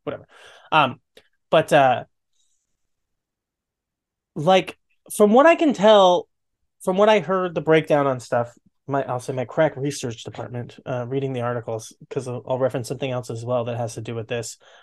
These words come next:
Um, like, it does feel like a lot of the sale stuff and people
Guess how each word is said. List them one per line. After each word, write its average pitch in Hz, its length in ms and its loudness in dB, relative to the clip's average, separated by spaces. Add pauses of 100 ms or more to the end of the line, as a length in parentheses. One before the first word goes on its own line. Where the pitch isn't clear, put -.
(160)
Um, 151 340 2 (1160)
like, 233 180 6
it 254 140 6
does 294 280 8
feel 269 320 6
like 226 160 6
a 214 60 8
lot 202 180 8
of 180 140 2
the - 80 -2
sale 208 560 4
stuff 202 360 2
and 175 120 -6
people 185 340 -6